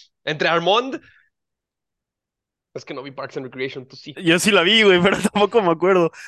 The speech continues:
Speaker 2: Ah.
Speaker 1: Entre Armond y el Dwight de Parks and Recreation.
Speaker 2: Ahorita, ahorita te digo, pero ajá, dime qué opinas. Ahí,
Speaker 1: Que
Speaker 2: ahorita yo, yo
Speaker 1: justo,
Speaker 2: investigo todo
Speaker 1: que,
Speaker 2: eso.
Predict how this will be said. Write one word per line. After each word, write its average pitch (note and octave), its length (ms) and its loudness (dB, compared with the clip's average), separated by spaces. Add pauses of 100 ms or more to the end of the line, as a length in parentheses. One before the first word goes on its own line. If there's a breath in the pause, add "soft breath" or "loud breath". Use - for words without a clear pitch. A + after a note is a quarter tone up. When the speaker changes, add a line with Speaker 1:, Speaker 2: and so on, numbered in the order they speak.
(200 loud breath)
Speaker 2:
Ah. F#3+ 520 2 (1000)
Speaker 1:
Entre D#3 280 0
Armond G#3+ 340 0
y F#3+ 100 -6
el D#3 80 -2
Dwight D#3+ 280 -4
de C3+ 140 -12
Parks C3 280 -10
and C3 100 -8
Recreation. A#2 520 -14 (2000 loud breath)
Speaker 2:
Ahorita, D3 480 -4
ahorita F#3 240 0
te D3+ 60 -8
digo, C#3 120 -4
pero B2+ 120 -2
ajá, C#3+ 220 -2 (100)
dime E3+ 200 -12
qué E3+ 80 -10
opinas. B2 300 -12
Ahí, C3+ 160 -4
Speaker 1:
Que D3 100 -2
Speaker 2:
ahorita D3 240 0
yo, D3 220 -4
yo D3 100 -6
Speaker 1:
justo, - 0 -
Speaker 2:
investigo G#3 360 -2
todo B2 120 -6
Speaker 1:
que, G#2 60 -2
Speaker 2:
eso. - 180 -8